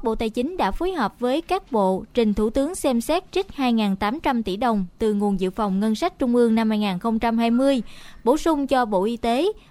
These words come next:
Bộ Quốc phòng và Bộ Công an triển khai các hoạt động phòng chống dịch covid mười chín. Ngoài ra, ngân sách trung ương cũng hỗ trợ tám địa phương vùng đồng bằng sông Cửu Long năm trăm ba mươi tỷ đồng cho phòng chống hạn hán, thiếu nước và xâm nhập mặn.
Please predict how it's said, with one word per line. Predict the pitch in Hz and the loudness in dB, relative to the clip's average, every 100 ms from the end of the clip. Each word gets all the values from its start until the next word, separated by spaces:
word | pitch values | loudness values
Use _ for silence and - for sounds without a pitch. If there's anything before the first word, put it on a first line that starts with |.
| - | -2
Bộ | 220 202 | 0 2
Quốc | 349 - | 0 0
phòng | 254 220 196 | 0 0 0
và | 214 202 | 0 0
Bộ | 196 185 | -2 -2
Công | 247 233 | -2 0
an | 254 247 - - - | 0 0 -4 -12 -8
triển | 262 311 | -6 -2
khai | 339 294 | 0 0
các | 359 | -2
hoạt | 349 - | -4 -2
động | 214 185 | -2 -2
phòng | 190 220 196 | -2 -2 -2
chống | 214 240 330 | -2 -2 -2
dịch | 208 | -2
covid | - 202 330 | -2 -2 -2
mười | 269 190 | 0 0
chín. | - 220 370 - - - - - - | 2 2 0 -8 -20 -20 -20 -20 -4
Ngoài | 285 285 | 0 0
ra, | 320 311 | -2 -2
ngân | 311 302 | -4 -4
sách | 392 403 | -4 -4
trung | 311 294 | -4 0
ương | 294 285 | -2 0
cũng | 226 269 | 0 2
hỗ | 226 - | 2 2
trợ | 226 180 - | 0 0 -2
tám | 233 359 | -4 0
địa | 233 | -2
phương | 196 262 254 | 0 2 2
vùng | 226 226 208 | 4 2 2
đồng | 202 | 2
bằng | 202 196 | 2 0
sông | 190 233 214 | 0 0 2
Cửu | 196 | 2
Long | 269 254 233 | 2 2 2
năm | 233 226 | 2 0
trăm | 233 226 220 | 0 0 0
ba | 220 | 2
mươi | 220 220 | 2 2
tỷ | 185 | 0
đồng | 226 233 196 - - | 2 2 2 -2 -6
cho | - 226 | 0 0
phòng | 214 202 185 | 0 -2 -2
chống | 202 226 | -2 -2
hạn | 302 170 | -2 -2
hán, | 190 214 254 392 - | -2 -2 -2 -4 -2
thiếu | 254 | 0
nước | 302 339 427 - | 2 0 0 -2
và | 226 190 | -2 -2
xâm | - 214 | -2 0
nhập | 202 175 | 0 0
mặn. | 202 180 | 0 0